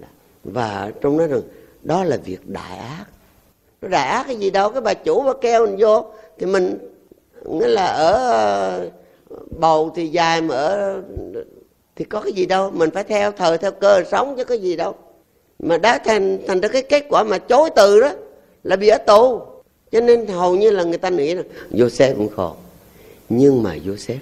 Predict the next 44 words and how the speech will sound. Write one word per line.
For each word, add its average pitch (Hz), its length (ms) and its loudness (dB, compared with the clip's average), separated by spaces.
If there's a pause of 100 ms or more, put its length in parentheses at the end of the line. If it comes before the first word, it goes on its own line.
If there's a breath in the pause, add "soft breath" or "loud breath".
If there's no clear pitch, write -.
(120)
sợ - 420 -12
Chúa. 98 140 -8 (480)
"Lẽ 95 300 -4
nào 107 300 -4
tôi 107 160 -10
dám 151 200 -6
làm 101 260 -8
việc 90 140 -20 (100)
đại 123 420 -8
ác?" 180 260 -10 (460)
Đối 247 240 6
với 285 100 2
ông 226 180 0
đó 285 140 2
là 285 120 -2
việc 208 220 0
đại 160 200 -2
ác. 214 200 -10 (520)
Mình 156 240 6
nghĩ 160 140 4
nó 151 220 2
có 202 120 0
cái 202 80 -4
gì 156 120 -2
đâu 135 140 0
mà 127 80 -4
đại 95 200 -6
ác, - 160 -12 (240)
nhưng 160 160 -6
mà 139 60 -4
đại 78 200 -6
ác. - 160 -16 (480 soft breath)
Chúng - 120 -6
ta 147 120 -4
nhớ 147 240 -2
ông 143 180 -4
David 139 400 -4
không? - 120 -14 (520)
Khi 151 260 0
mà 120 140 -2
ông 151 500 -2 (680)
lớn 160 480 -2
tuổi 110 240 -4
rồi 95 340 -8